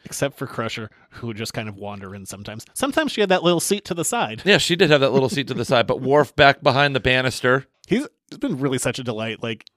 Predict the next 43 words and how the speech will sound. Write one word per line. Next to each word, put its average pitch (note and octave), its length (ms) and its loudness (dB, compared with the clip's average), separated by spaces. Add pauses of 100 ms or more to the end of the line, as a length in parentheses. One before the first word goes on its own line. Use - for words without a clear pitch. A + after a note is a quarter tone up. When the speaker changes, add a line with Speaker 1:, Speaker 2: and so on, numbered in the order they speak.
Speaker 1:
again, C#3 240 0
doing, B2+ 160 0
like, B2+ 120 -2
the C#3+ 80 -6
rewatch. A#2+ 380 -4
Like, C3 140 -6
he F#3+ 100 -6
just - 160 -6
has E3 120 0
so C#3 200 0
many C#3 200 -2
funny C3 320 -4
lines. A#2 380 -6
He's C3 220 -4
just, - 260 -4
he's D3+ 200 -2
Speaker 2:
Mm. G#2+ 40 -6
Speaker 1:
killing C3 300 2
it. F#2+ 100 -16
Just G#2+ 160 -12 (400)
Speaker 2:
Oh, F#3+ 300 4
God. A2 300 -2 (280)
Well, G3 120 4
Michael A3+ 240 8
Dorn's F3+ 240 6
been C#3+ 220 -2 (360)
begging D#3+ 440 4
to C#3+ 100 6
play D3 160 6
Worf C3 280 2
again A#2+ 280 -2
for A2 220 -4
years. A#2+ 1080 0 (440)
Speaker 1:
Brent F3 260 4
Spiner, C#3+ 220 0
I C#3 80 2
love, F3+ 360 2
um, C3+ 360 0 (180)
new C3+ 260 0
Sassy C3+ 460 0
Data. A2+ 380 -6 (200)
Speaker 2:
Oh, C#3 160 6
yes. A2+ 500 2